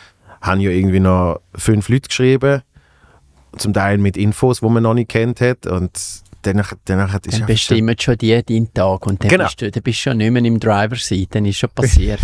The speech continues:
Speaker 1: <laughs>
Speaker 2: Ja, nein, das geht. So in den Tag hinein, ja. Ja. Darum mache ich immer zuerst meine Yoga-Übung am Morgen. Das ist wirklich, äh, das ist wirklich das Beste, was ich je habe können machen.
Speaker 1: Ja, was, was, was machst du?
Speaker 2: Ja. Ja, es ist so gewesen.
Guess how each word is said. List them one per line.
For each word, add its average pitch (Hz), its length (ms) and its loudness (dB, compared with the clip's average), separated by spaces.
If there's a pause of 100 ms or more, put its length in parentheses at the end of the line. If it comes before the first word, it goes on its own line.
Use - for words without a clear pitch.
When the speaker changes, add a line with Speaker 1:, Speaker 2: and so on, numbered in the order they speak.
Speaker 1:
<laughs> - 140 -8
Speaker 2:
Ja, 175 300 4
nein, 151 260 0
das 143 180 0
geht. 143 500 -2
So 151 160 0
in 147 80 0
den - 40 -8
Tag 147 220 2
hinein, 151 260 -4
ja. 170 280 0 (680)
Ja. 143 220 -2 (1600)
Darum 147 160 2
mache 151 200 2
ich 139 60 4
immer 170 140 0
zuerst 143 240 0
meine 127 160 2
Yoga-Übung 110 640 0
am 107 80 0
Morgen. 95 400 0 (560)
Das - 80 -20
ist - 60 -6
wirklich, - 400 -2
äh, 92 260 0 (640)
das - 80 -18
ist - 60 -8
wirklich 104 240 -2
das - 80 -12
Beste, - 400 -4
was 92 80 -4
ich 90 80 -2
je 104 160 2
habe 92 140 0
können 92 380 -4 (180)
machen. 101 340 -2 (220)
Speaker 1:
Ja, 143 340 4
was, 110 200 -8
was, 110 200 -4
was 110 140 -2
machst 113 240 0
du? 113 40 2
Speaker 2:
Ja. 127 60 -2 (960)
Ja, 135 120 2
es 156 100 0
ist 190 180 -4
so 190 180 4
gewesen. 135 300 -4